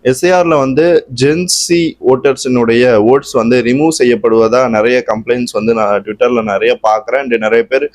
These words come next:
ஆதாரப்பூர்வமா வீடியோ எடுத்து போட்டுட்டு இருக்காங்க. So அதனால உங்க வீட்டுக்கு அந்த எஸ் ஏ ஆர் ஃபார்ம் வரும்போது நிச்சயமா அதை கேர்ஃபுல்லா ஃபில் பண்ணி கொடுங்க.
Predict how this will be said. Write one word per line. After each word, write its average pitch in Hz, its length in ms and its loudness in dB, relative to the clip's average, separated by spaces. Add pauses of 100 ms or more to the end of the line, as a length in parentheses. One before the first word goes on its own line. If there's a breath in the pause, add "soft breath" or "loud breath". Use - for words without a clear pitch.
(320 soft breath)
ஆதாரப்பூர்வமா 131 800 0
வீடியோ 120 260 0
எடுத்து 107 220 -6
போட்டுட்டு 113 360 -2
இருக்காங்க. 104 300 -4 (220)
So - 160 -12
அதனால 127 300 2 (380 loud breath)
உங்க 135 200 2
வீட்டுக்கு 160 320 2
அந்த 147 160 0
எஸ் 123 200 -2
ஏ 151 60 4
ஆர் 147 120 0
ஃபார்ம் 131 220 0
வரும்போது 123 480 2
நிச்சயமா 131 500 0
அதை 139 140 0
கேர்ஃபுல்லா 127 480 0
ஃபில் 123 260 0
பண்ணி 123 240 0
கொடுங்க. 117 340 0